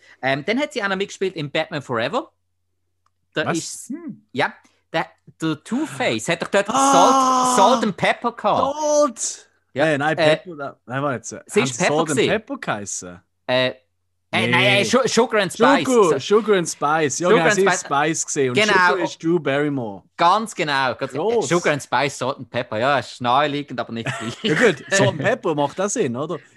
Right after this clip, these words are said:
Speaker 2: You're
Speaker 1: Ja.
Speaker 2: pushing real good. Du, du, du, du.
Speaker 1: Ja, da sind wir wieder bei, ähm, Prinz aus Zamunda Teil zwei. Kleiner Tipp.
Speaker 2: Kommt der
Speaker 1: Ähm,
Speaker 2: Song dort vor? Ah, doch, das hast du schon mal
Speaker 1: nein,
Speaker 2: gesagt,
Speaker 1: nein,
Speaker 2: stimmt.
Speaker 1: Salt and Pepper kommen drin vor.
Speaker 2: Ja, Gott, vertell ich sich.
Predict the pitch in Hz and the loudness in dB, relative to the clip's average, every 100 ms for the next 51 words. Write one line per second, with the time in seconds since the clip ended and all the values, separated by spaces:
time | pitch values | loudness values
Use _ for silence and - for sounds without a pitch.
0 | - 262 - 240 - 240 226 262 254 247 | -6 -6 -2 -2 0 -2 -2 0 0 0
1 | - 254 233 160 131 143 139 143 - 254 | -4 -4 -2 -2 -4 -4 -4 -4 -10 -8
2 | 262 226 214 220 - 208 202 202 147 151 | -6 -2 -2 -4 -6 -4 -4 -4 -2 0
3 | 156 156 139 156 147 139 139 143 127 - | 0 -2 -2 -2 0 -2 -4 -6 -8 -8
4 | 123 120 120 123 - 113 113 117 113 113 | -8 -6 -6 -8 -8 -6 -6 -6 -10 -14
5 | _ 120 117 110 - 110 110 104 - 101 | _ -12 -10 -10 -10 -12 -12 -14 -10 -10
6 | 98 - 95 101 101 - - _ _ 98 | -12 -12 -8 -8 -10 -20 -20 _ _ -18
7 | 92 - - _ - - - 143 151 151 | -18 -20 -20 _ -20 -20 -4 2 4 4
8 | 156 170 160 139 123 - 196 254 107 - | 2 2 0 0 -2 -2 -4 -4 -6 -12
9 | _ _ _ - 247 220 220 220 202 180 | _ _ _ -2 0 0 -2 -8 -8 -8
10 | 160 139 160 175 147 156 180 156 156 139 | -8 -4 -6 -6 -4 -2 2 0 0 -4
11 | 170 262 370 - 170 156 151 143 139 - | -2 -2 -2 0 2 0 0 -4 -4 -2
12 | 120 95 95 147 143 175 190 - 139 143 | -2 -4 -8 -10 -6 -4 -6 -8 -8 -6
13 | 160 165 143 117 | -6 -6 -8 -10